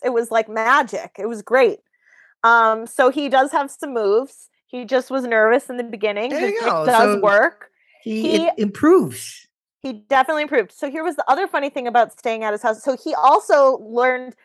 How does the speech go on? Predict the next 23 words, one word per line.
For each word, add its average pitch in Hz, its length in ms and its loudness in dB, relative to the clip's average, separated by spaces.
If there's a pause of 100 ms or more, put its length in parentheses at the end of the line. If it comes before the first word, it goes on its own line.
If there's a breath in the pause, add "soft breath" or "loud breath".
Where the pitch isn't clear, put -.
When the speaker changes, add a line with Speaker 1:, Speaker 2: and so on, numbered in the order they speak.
(160)
Speaker 1:
like, 233 100 -6
I 247 100 0
told 269 220 -4
him 285 80 -10
that 247 120 0
his 247 120 -6
house 226 240 -4
wasn't 233 300 -10
very 214 180 0
clean, 208 460 -10
like, 214 180 -4
the - 80 -10
bathrooms. 247 600 -2 (260 soft breath)
So 254 240 4
they 247 100 6
were 240 140 2
cleaner 226 460 -4
this 233 180 -4
time. 208 460 -2 (320)
But 294 360 6
he - 140 -10
was, 262 160 -10
like, 254 160 -2